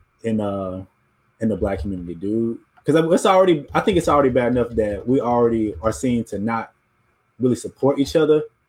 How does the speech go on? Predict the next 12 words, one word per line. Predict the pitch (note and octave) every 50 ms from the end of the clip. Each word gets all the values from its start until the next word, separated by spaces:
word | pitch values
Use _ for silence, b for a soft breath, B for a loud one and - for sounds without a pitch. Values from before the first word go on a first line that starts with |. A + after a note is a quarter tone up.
| _ _ _ -
as | A#2+ A#2 A#2+
much. | C#3 D3+ E3 - - - - - b b b b b
Not | B2 D#3 F#3+ -
necessarily | G#3 G3+ G3+ - - G3 F#3 E3+
so | D#3+ - E3+ D#3+ D#3
much | D3 C#3+ C#3 - -
now, | G#2+ G#2+ A2+ B2 B2 A#2 A2 A2
'cause | - A2+ G2 F2+
now | A2 B2 D#3 G3 G3 F#3 E3+ D3+ C3+
I | A#2+ A#2+
think | - - C3+ B2+ A#2 A2+ A2+
with | A#2 A2+ A2+ G#2